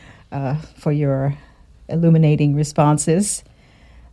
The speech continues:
uh, to that particular question. Um,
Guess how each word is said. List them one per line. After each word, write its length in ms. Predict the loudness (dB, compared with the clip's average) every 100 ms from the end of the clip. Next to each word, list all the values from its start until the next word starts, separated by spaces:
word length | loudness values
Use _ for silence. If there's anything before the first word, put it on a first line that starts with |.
| -10
uh, 260 | -4 -4 -4
to 220 | -4 0
that 200 | 0 -2
particular 520 | -4 -6 -2 0 0
question. 760 | 0 0 0 2 4 4 2 0 -2
Um, 320 | 0 0